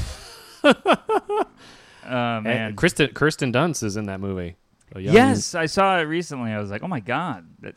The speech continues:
Speaker 2: Yeah.
Speaker 1: And then
Speaker 2: In a
Speaker 1: I think the, the boy's the only one that didn't really get famous.
Speaker 2: Yeah, Robin Williams, Kirsten, and, the, and maybe the hunter from The Woods or
Speaker 1: Oh,
Speaker 2: whatever.
Speaker 1: yeah, I forgot about him. Who was,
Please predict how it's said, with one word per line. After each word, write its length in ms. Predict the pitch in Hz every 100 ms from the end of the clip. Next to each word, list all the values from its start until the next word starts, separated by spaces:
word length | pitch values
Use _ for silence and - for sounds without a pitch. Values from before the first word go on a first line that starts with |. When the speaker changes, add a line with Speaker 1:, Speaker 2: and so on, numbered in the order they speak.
| - -
Speaker 2:
Yeah. 360 | 123 131 87 85 _ _ _ _ _ _ _ _
Speaker 1:
And 100 | 139
then 220 | 170 180 107
Speaker 2:
In 120 | 107
a 180 | 98 90 _ _ _ _ _ _ _ _ _
Speaker 1:
I 80 | 135
think 220 | 147 254
the, 240 | 185 151 117 -
the 120 | 131
boy's 420 | 107 139 185 139
the 80 | 123
only 160 | 127 127
one 140 | 127
that 120 | 123
didn't 160 | 123 127
really 200 | 123 120
get 160 | 113
famous. 640 | - 127 135 95 - - - _ _ -
Speaker 2:
Yeah, 160 | 131
Robin 280 | 120 113 127
Williams, 640 | 123 127 123 120 110 - -
Kirsten, 720 | 110 110 - 110 107 107 98 _ -
and, 180 | 110
the, 140 | 110 107
and 100 | 113
maybe 160 | 120 113
the 100 | 92
hunter 380 | 110 110 95 85
from 200 | 95 90
The 60 |
Woods 520 | 90 101 85 82 - _ _ _
or 80 | -
Speaker 1:
Oh, 120 | 135
Speaker 2:
whatever. 160 | 131 123
Speaker 1:
yeah, 240 | 120 107
I 80 | 101
forgot 280 | - 120 113
about 200 | 104 101
him. 380 | 104 98 95 92 - _ _ _ _ _ _ _
Who 100 | -
was, 400 | 208 185 127 127